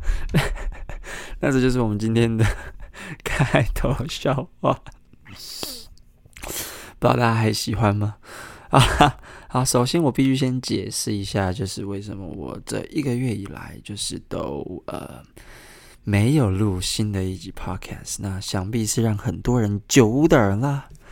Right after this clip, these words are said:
让很多人久等了，I'm so sorry。那原因就是因为我这个月真的是运气比较好，就是几乎每个礼拜都有演出，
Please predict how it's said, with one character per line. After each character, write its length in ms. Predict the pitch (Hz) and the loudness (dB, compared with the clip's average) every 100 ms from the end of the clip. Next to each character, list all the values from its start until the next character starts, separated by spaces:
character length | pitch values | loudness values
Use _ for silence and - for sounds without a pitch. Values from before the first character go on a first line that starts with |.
| - - - - | -16 -16 -20 -4
让 140 | 131 | 0
很 160 | 123 104 | 0 0
多 140 | 120 | 0
人 160 | 117 107 | 0 -2
久 280 | 120 110 135 | -2 0 0
等 260 | 131 98 | 0 0
了， 160 | 101 107 | -2 -2
I'm 60 | |
so 160 | 135 113 | 0 -2
sorry。 520 | 104 104 104 104 113 - - - - - | 0 0 2 0 0 -4 -14 -18 -10 2
那 200 | 170 156 | 4 4
原 180 | 127 123 | 4 2
因 120 | 135 | 2
就 80 | 131 | 0
是 160 | 127 | 0
因 40 | 123 | 2
为 60 | |
我 260 | 117 104 104 | 2 2 0
这 220 | - 143 | 4 4
个 120 | 127 | 4
月 280 | 117 120 110 | 2 2 2
真 180 | - 117 | 2 0
的 140 | 113 | 2
是 400 | 104 - - 104 | 0 -2 -2 -2
运 240 | 101 147 139 | 0 2 2
气 200 | 135 127 | 2 0
比 80 | 107 | 0
较 160 | 110 | 0
好， 320 | 101 - - - | 0 -4 -10 -8
就 120 | 107 101 | -6 -4
是 360 | - 90 76 - | -4 -6 -8 -2
几 180 | 110 | 2
乎 100 | 123 | 2
每 160 | 123 110 | 2 0
个 100 | 104 | -2
礼 80 | 98 | -2
拜 200 | 104 107 | 2 4
都 140 | 104 | 6
有 120 | 98 | 6
演 280 | 98 98 - | 4 0 -4
出， 340 | 110 - 95 | -6 -4 -4